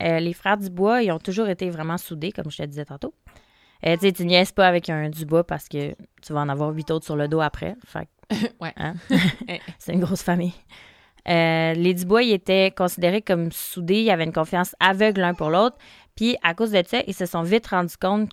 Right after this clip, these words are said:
Speaker 1: qu'avec leur force puis leur cohésion parfaite, qu'ils disaient, ils pouvaient obtenir beaucoup de pouvoir.
Speaker 2: Mhm.
Speaker 1: Tu sais, ils pouvaient se rendre loin.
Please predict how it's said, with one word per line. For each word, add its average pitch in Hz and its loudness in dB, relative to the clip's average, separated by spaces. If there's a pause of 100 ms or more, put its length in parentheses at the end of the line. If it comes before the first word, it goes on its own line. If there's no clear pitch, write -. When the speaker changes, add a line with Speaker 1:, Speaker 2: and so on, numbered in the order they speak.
Speaker 1:
qu'avec 170 -4
leur 151 0
force 185 0
puis 160 -6
leur 143 -6
cohésion 160 -2
parfaite, - -10 (120)
qu'ils 175 -10
disaient, 170 -12 (500)
ils 170 -10
pouvaient 185 2
obtenir 185 2
beaucoup 170 -6
de - -14
pouvoir. 151 -10 (280)
Speaker 2:
Mhm. 165 -16
Speaker 1:
Tu 151 -16
sais, 170 -8
ils 160 -10
pouvaient 165 -2
se - -14
rendre 156 -6
loin. 139 -10